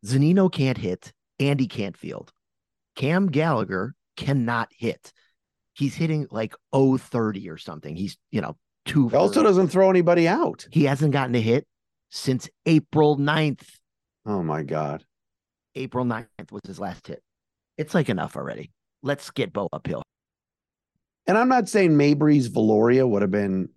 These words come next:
Speaker 2: this giant upgrade over Gallagher, but
Speaker 1: No,
Speaker 2: would
Speaker 1: they're
Speaker 2: he have
Speaker 1: both
Speaker 2: been,
Speaker 1: four A. Come
Speaker 2: would he
Speaker 1: on,
Speaker 2: have
Speaker 1: they're
Speaker 2: been worse? <laughs>
Speaker 1: Well, here, just put it this, look,
Speaker 2: Let's
Speaker 1: look at
Speaker 2: bring up Zach Collins. Woo!
Speaker 1: Zach Collins tearing it up in triple A, my,
Speaker 2: Yeah,
Speaker 1: by the
Speaker 2: no,
Speaker 1: way.
Speaker 2: no, another, another four A
Speaker 1: But he's
Speaker 2: special.
Speaker 1: four A,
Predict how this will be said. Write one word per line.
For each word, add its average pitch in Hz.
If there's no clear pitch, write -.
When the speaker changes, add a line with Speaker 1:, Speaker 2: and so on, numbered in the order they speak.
Speaker 2:
this 87
giant 127
upgrade 175
over 180
Gallagher, 185
but 143
Speaker 1:
No, 277
Speaker 2:
would 196
Speaker 1:
they're -
Speaker 2:
he -
have -
Speaker 1:
both 185
Speaker 2:
been, 139
Speaker 1:
four 117
A. 92
Come 127
Speaker 2:
would 123
he 151
Speaker 1:
on, 196
Speaker 2:
have 208
Speaker 1:
they're 180
Speaker 2:
been 160
worse? 202
<laughs> 156
Speaker 1:
Well, -
here, 135
just 120
put 143
it 131
this, 151
look, 117
Speaker 2:
Let's 165
Speaker 1:
look -
at -
Speaker 2:
bring 202
up 208
Zach 190
Collins. 180
Woo! 392
Speaker 1:
Zach 117
Collins 135
tearing 131
it 135
up 156
in 104
triple 127
A, 156
my, 104
Speaker 2:
Yeah, 339
Speaker 1:
by 92
the -
Speaker 2:
no, 180
Speaker 1:
way. -
Speaker 2:
no, -
another, 214
another 190
four 123
A 107
Speaker 1:
But 107
he's 123
Speaker 2:
special. 101
Speaker 1:
four 147
A, 170